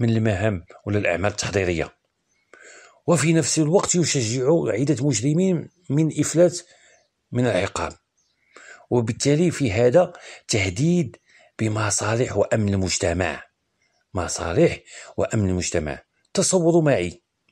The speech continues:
تصوروا معي أن شخصا دخل المنزل نهارا صباحا من أجل السرقة،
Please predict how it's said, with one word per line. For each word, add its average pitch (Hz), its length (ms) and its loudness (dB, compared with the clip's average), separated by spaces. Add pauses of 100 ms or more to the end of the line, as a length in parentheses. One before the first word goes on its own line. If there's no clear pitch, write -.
(100)
تصوروا 131 560 0
معي 87 420 -2 (680)
أن 120 320 0
شخصا - 360 0
دخل 95 420 0
المنزل 87 600 -4 (1040)
نهارا 104 460 0
صباحا 87 520 -2 (360)
من 143 100 -6
أجل 131 220 0
السرقة، 98 600 -2